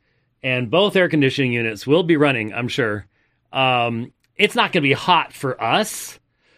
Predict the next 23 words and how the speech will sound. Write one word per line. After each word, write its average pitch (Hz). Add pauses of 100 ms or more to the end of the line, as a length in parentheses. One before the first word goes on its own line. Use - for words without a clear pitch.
(640)
I 143
think 170
it's 123
ninety-three, 143 (140)
ninety-five 135
for 131
a 120
high, 135
somewhere 131
around 139
in 135
there. 147
For -
us, 160 (840)
even 160
in 127
late 135
April, 127
that's 127
nothing. 113 (840)
Uh, 120 (120)
we've, 120
we've 135